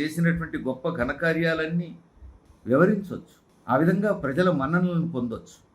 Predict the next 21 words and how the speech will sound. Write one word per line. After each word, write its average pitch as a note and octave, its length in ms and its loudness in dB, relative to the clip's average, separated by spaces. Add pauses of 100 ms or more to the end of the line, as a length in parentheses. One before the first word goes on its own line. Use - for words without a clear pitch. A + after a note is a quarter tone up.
(440)
ప్రజల A#2 260 -2
ఓట్లు F#2+ 400 -4
అడగవచ్చు. B1+ 560 -8 (300)
కానీ D3+ 220 2
ఇప్పుడు B2+ 320 0
అవన్నీ C#3+ 480 2
పక్కన C3 340 -4
పెట్టి F#2 420 -8 (920)
దేవుణ్ణి, G3+ 540 6
మతాన్ని E3+ 760 -2
పట్టుకొని, G2 520 -10 (360)
దేవుణ్ణి, G#3 640 4
మతాన్ని G3 640 -2
ఉపయోగించుకొని C#3+ 920 -4 (420)
ప్రజలను B2+ 460 0
రెచ్చగొట్టే C3 600 -4
ప్రసంగాలు F#2+ 840 -12
చేయడం F2 280 -14
మొదలుపెట్టారు. - 840 -18
ఎందుకు E3+ 320 -2
ఉన్నట్టుండి C#3+ 720 -2